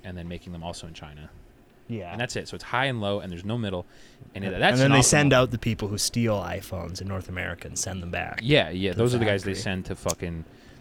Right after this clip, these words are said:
Speaker 1: B L M rallies with a pallet of bricks. Say, "If anyone brings up, uh, Xi Jinping, uh, you know where to put these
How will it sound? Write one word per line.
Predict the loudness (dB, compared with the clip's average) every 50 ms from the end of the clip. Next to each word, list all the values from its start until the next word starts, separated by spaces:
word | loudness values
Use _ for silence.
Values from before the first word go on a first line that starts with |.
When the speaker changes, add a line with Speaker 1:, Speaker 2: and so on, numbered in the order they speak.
| -6 0
Speaker 1:
B | 2 2 4
L | 4 2 2
M | 0 0 -2
rallies | -2 -2 -2 -4 -4 -4
with | -4 -4
a | -4
pallet | -2 -2 -2 -2 -2
of | -2 -2
bricks. | 0 0 0 0 -2 -8 -14 -16 -16 -18 -20 -20 -20 -20 -20 -20 -20 -20 -20 -16
Say, | -14 -12 -8 -6 -4 -2 0
"If | 2
anyone | 4 4 4 4 4
brings | 4 4 4
up, | 2 0 0
uh, | -2 -2 -2 0 0 -2 -2
Xi | -2 -4 -4
Jinping, | -4 -4 -4 -4 -4 -4 -4 -6 -8 -8
uh, | -10 -10 -10
you | -10 -10 -10 -8
know | -8 -8
where | -8
to | -10 -10
put | -10 -10 -10 -10
these | -10 -14